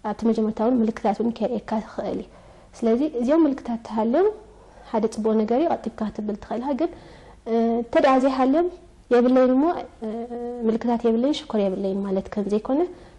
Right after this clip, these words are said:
ክንፈልጦ ኣለና ማለት እዩ። ስለዚ እዞም ምልክታት እንድሕር ተረኣዮምና ግን ፕላስ ካልእ ከዓ እንተ ደኣ ደይሓዊ ቁስሊ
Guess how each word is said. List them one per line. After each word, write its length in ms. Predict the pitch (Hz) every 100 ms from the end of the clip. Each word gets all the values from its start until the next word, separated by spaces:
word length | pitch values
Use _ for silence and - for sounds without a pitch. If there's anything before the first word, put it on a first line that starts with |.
| - 269 208
ክንፈልጦ 400 | - 226 220 190 -
ኣለና 300 | 202 196 196 226
ማለት 300 | 202 214 190
እዩ። 80 | -
ስለዚ 260 | 208 220 285 - - -
እዞም 200 | 240 247
ምልክታት 320 | 247 254 254
እንድሕር 240 | 240 226 226
ተረኣዮምና 480 | 220 196 214 220 233
ግን 160 | 247 370 370 -
ፕላስ 260 | - 262 262 -
ካልእ 300 | 233 220 226
ከዓ 140 | 240 269 262 208
እንተ 260 | 202 208 220
ደኣ 160 | 196 185 185 - - - - - -
ደይሓዊ 340 | 240 - 202 202
ቁስሊ 240 | - 180